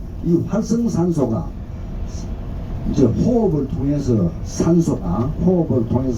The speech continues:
산소가 에너지로 바뀌고 나서 그 찌꺼기가 활성산소입니다. 이건 전부 플러스 전기입니다. 플러스 전기. 이 플러스 전기를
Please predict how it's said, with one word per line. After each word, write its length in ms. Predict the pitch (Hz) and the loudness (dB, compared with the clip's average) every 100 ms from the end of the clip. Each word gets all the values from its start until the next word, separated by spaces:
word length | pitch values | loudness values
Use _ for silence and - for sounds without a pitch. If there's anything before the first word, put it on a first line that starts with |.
| - | 2
산소가 420 | 170 165 139 127 | 2 4 2 0
에너지로 640 | 110 110 139 226 185 175 147 | 0 0 0 0 2 2 2
바뀌고 440 | 170 165 170 160 | -2 -2 -2 -2
나서 260 | 143 135 - | -2 -4 -4
그 200 | 147 170 - | -2 -2 -2
찌꺼기가 680 | - - 240 254 226 - - - - 180 | -6 -2 -2 0 2 0 -2 -4 -2 2
활성산소입니다. 840 | 165 160 170 127 139 110 104 - 165 - | 2 4 4 4 2 2 0 0 -2 -2
이건 320 | 170 262 185 - | 0 2 0 0
전부 420 | 220 269 233 220 | 0 2 2 0
플러스 360 | - 233 254 202 185 | 0 -2 -2 -2 -2
전기입니다. 520 | - 123 120 107 - | 0 2 2 2 0
플러스 320 | - 151 156 - | 0 2 2 0
전기. 260 | 131 123 113 - - - - - - | 0 -2 -2 -2 -2 -2 -2 -2 4
이 200 | 180 233 - | 6 6 2
플러스 480 | - 190 247 202 190 | 0 0 0 0 2
전기를 500 | 170 170 165 160 131 | 2 2 0 -2 -2